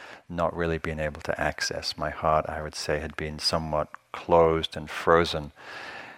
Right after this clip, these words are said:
and it, it, it birthed both a deep compassion for the pain I was going in, but also a deep compassion for the fact that all, for the pain that we all go through, whatever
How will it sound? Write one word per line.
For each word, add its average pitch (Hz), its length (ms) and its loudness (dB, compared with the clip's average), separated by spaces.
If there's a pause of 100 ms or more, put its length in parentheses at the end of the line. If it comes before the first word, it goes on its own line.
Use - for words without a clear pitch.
(140)
and 78 460 2
it, 82 260 2 (240)
it, 80 300 2
it 80 140 -2 (120)
birthed 87 380 2
both 85 380 4
a - 40 -2
deep 90 240 2
compassion 98 680 6
for - 160 -12
the 85 100 -8
pain 110 380 0
I 90 100 6
was 90 140 -2
going 82 380 -4
in, 85 160 -8
but 87 160 -8
also 82 280 -6
a 82 60 -6
deep 85 260 -8
compassion 85 880 4
for - 220 -4
the 87 100 -2
fact - 360 2
that 85 100 2
all, 87 260 2
for - 240 0
the - 80 -2
pain 92 300 2
that 98 100 2
we 85 140 -2
all 104 180 12
go 87 200 4
through, 82 280 -4
whatever 87 540 8